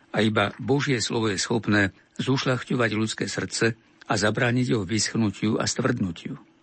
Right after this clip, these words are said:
Osvetľuje nám to príhoda stretnutia vzkrieseného Pána s emavskými učeníkmi. Tam sa píše: „Počnúc od Mojžiša a prorokov, vykladal im, čo sa na ňo v celom písme vzťahovalo.“ A keď potom učeníci spoznali Pána pri lámaní chleba, priznávajú sa:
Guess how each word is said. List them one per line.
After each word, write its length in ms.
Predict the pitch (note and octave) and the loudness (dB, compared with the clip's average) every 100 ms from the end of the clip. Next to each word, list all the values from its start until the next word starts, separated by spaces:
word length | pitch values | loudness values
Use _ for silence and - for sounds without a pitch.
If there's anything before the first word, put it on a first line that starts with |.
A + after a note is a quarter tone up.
| _ - - | _ -6 0
Osvetľuje 440 | C#3 F#3 D#3+ C#3 | 2 2 2 2
nám 160 | C3+ B2 | 2 2
to 240 | B2 G#2 F#2 | 2 0 -2
príhoda 480 | - A#2 A2+ A#2+ G#2 | -2 0 2 0 -2
stretnutia 480 | - A2+ G2+ A2+ A2 | -2 -2 0 2 2
vzkrieseného 560 | G2 - A2+ A#2+ G2+ | 0 0 2 2 2
Pána 400 | F2+ G2+ G2 G#2 G#2+ - - - - | 2 2 4 2 0 -8 -20 -20 -8
s 60 | - | -2
emavskými 560 | A#2+ A2+ A2 - G#2+ A2 | 0 2 0 0 2 2
učeníkmi. 880 | G#2+ F#2 F#2 - - - _ - | 0 0 -2 -4 -8 -10 _ -10
Tam 160 | - G#2 | -2 0
sa 160 | - F2 | 0 0
píše: 400 | G#2 A2+ A#2+ A2 _ _ _ | 2 2 2 0 _ _ _
„Počnúc 440 | C3 C#3+ - D#3 C3 | 0 2 2 2 0
od 120 | G#2 | -2
Mojžiša 480 | G#2 A#2 B2 - F#2 | -2 0 2 0 -2
a 40 | |
prorokov, 640 | - G2 G2+ - A2 A2+ A#2+ _ - - - | -2 -2 0 0 2 2 -2 _ -20 -20 -8
vykladal 480 | B2+ C#3 C#3+ C#3 C3+ | -2 0 2 2 2
im, 160 | B2+ B2+ | 2 0
čo 160 | - A#2 | 0 0
sa 80 | G#2+ | 2
na 160 | A2 | 2
ňo 240 | C3 B2 C3+ | 4 2 0
v 60 | - | 0
celom 320 | D3+ C3 G2 | 0 2 2
písme 320 | A2+ G#2 A2 | 0 2 0
vzťahovalo.“ 640 | G#2 - G2 F2+ E2 F2 B2+ - _ _ _ - | 0 0 0 0 -6 -8 -12 -18 _ _ _ -2
A 80 | A#2+ | 0
keď 160 | - | 0
potom 240 | - F3+ C#3 | 0 2 2
učeníci 360 | C3+ D3+ C3+ C#3 | 2 0 0 -2
spoznali 480 | - C3 C3 A2+ F#2+ | 0 2 2 2 0
Pána 320 | A2 A#2+ B2 | 0 2 2
pri 160 | A#2 | 2
lámaní 400 | A2+ A2 A2 G2 | 2 2 2 0
chleba, 320 | F2 A#2 A#2+ A2 | -2 0 0 0
priznávajú 580 | C#3 G#2+ A2 A2 G#2+ G2+ | 0 2 2 2 2 0
sa: 200 | - | 0